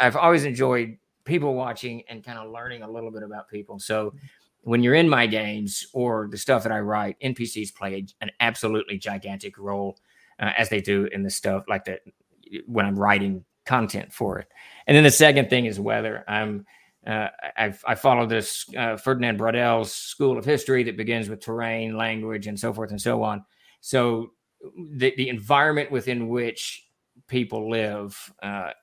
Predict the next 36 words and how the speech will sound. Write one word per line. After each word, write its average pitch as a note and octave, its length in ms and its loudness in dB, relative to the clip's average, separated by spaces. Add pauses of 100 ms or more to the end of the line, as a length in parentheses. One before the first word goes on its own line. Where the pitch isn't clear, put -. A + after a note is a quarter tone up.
shapes C3 580 -2
the A#2 120 -8
way G#2 220 -8
you G2+ 320 -12 (640)
communicate, D3+ 600 2
which A#2 140 -8
shapes A#2 300 -4
the A2+ 100 -6
way G#2+ 180 -4
you G2+ 160 -8
think, F3+ 480 2
which B2 180 -12
shapes A2+ 360 -6
the A2+ 100 -12
way G#2+ 220 -6
your G#2+ 160 -10
cultures D3+ 400 2
develop A#2+ 400 -2
and - 80 -8
all B2+ 120 -2
of B2 60 -2
that A#2 160 -6
stuff. - 240 -6 (460)
So C3+ 160 6
I'm C3 100 6
very C#3+ 380 8
aware A#2 840 0
of G#2 280 -2
when G#2+ 120 -6
I'm G#2 160 -10
writing, G#2+ 440 -2
I'm, G2+ 260 -10
I'm G#2+ 100 -6
very B2 200 4
aware G#2 420 -2
of G2 240 -10